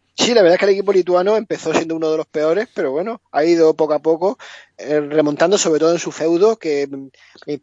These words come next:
me parece que en su casa, allí en el Zalgiris Arena, creo que han perdido solo uno. Yo creo que son, eh, los mejores equipos que juegan como local. Y bueno, la verdad es que el, el, el, el Zalgiris, pues, venía de la tem-, de una mala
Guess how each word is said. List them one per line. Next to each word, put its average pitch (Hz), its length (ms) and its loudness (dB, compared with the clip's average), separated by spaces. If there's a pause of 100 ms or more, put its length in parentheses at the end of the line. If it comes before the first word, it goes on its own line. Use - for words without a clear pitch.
me 143 80 -6
parece 143 280 -2
que 202 80 4
en 196 80 2
su 175 160 -6
casa, 175 280 0
allí 180 180 -4
en 196 60 -2
el 190 80 -8
Zalgiris 147 520 -2
Arena, 165 260 0 (120)
creo - 140 0
que 175 60 0
han 160 80 -6
perdido 165 380 -2
solo 170 240 2
uno. 160 280 2
Yo 120 140 -6
creo 160 140 0
que 151 60 -2
son, 165 380 -6 (280)
eh, 135 320 0
los 127 200 -2
mejores 143 460 2
equipos 156 380 -2
que - 100 -10
juegan 147 300 0
como 170 260 0
local. 131 400 0 (540)
Y 160 320 2
bueno, 175 320 2
la 143 80 2
verdad 151 160 2
es - 40 -16
que 165 360 -2 (200)
el, 127 840 -4
el, 123 880 -6
el, 127 240 0
el 117 100 -2
Zalgiris, 143 460 6
pues, 165 140 4
venía 143 480 0
de 139 100 -2
la 131 100 -2
tem-, 117 200 -6 (560)
de 139 80 -2
una 139 180 0
mala 139 260 -2